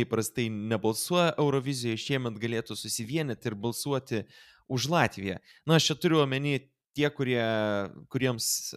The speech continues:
Eurovizija yra pernelyg popsiška ir štai, štai tokia net, e, keista indie žanro,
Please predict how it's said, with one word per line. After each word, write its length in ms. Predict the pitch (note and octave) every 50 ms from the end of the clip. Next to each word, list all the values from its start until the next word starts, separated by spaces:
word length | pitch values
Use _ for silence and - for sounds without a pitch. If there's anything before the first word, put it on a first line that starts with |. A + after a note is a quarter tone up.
| - -
Eurovizija 600 | - B2 A#2+ A2+ A#2 A#2 C#3 B2 A2 A2+ A2 G#2+
yra 100 | G#2+ G#2+
pernelyg 480 | - - A2+ G#2 G#2+ G#2+ A2 B2+ B2 - _ _ -
popsiška 560 | D3 D#3+ D#3+ - - A#2+ A2 - - - G2+
ir 80 | E2+ -
štai, 400 | - _ _ _ - - - - - - _ _ _ _ _ _ _ _ _
štai 320 | - - - - F3+ D#3 B2+
tokia 420 | - A#2+ A2 - - B2 A#2 G#2 - - - - - - - - _ _ -
net, 200 | A#2 B2 - _ - -
e, 240 | B2+ B2 A#2+ A#2 A#2+ - -
keista 640 | - C#3+ B2+ A2+ - - - - E3 D#3+ B2+ G#2 G2+ B2+ - A2+
indie 320 | A#2 A#2+ A2+ G#2 G#2+ G#2
žanro, 540 | G2+ A#2 A2 G#2+ G#2+ G#2 G2+ G2+ G2+ G2